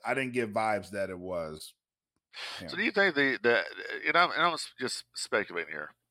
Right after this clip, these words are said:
Speaker 2: but, uh, so do you think the Adam Cole injury is a swerve?
Speaker 1: Not anymore. I
Speaker 2: Not
Speaker 1: don't.
Speaker 2: anymore.
Speaker 1: No, I don't.
Speaker 2: I
Speaker 1: I
Speaker 2: would
Speaker 1: don't
Speaker 2: hope
Speaker 1: think
Speaker 2: it
Speaker 1: it's
Speaker 2: wouldn't
Speaker 1: a
Speaker 2: be.
Speaker 1: swerve.
Speaker 2: I would hope it wouldn't be.
Speaker 1: I, I would hope it would be too.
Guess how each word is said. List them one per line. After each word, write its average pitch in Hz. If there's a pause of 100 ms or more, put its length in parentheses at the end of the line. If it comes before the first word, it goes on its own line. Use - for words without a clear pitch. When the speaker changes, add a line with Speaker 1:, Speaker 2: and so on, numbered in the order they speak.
(1000)
Speaker 2:
but, 180
uh, 165 (460)
so -
do 156
you 175
think 269
the 139
Adam 120
Cole 117
injury 87
is 92
a -
swerve? 76 (1160)
Speaker 1:
Not 147
anymore. 120 (160)
I 101
Speaker 2:
Not 117
Speaker 1:
don't. -
Speaker 2:
anymore. - (640)
Speaker 1:
No, 101
I 95
don't. 92 (1500)
Speaker 2:
I 117
Speaker 1:
I 127
Speaker 2:
would 131
Speaker 1:
don't 123
Speaker 2:
hope 127
Speaker 1:
think 107
Speaker 2:
it 107
Speaker 1:
it's 98
Speaker 2:
wouldn't 107
Speaker 1:
a 78
Speaker 2:
be. 71
Speaker 1:
swerve. 71 (420)
Speaker 2:
I 135
would 127
hope 120
it 101
wouldn't 98
be. 95 (720)
Speaker 1:
I, 196
I 180
would 160
hope 127
it 110
would 104
be 92
too. 76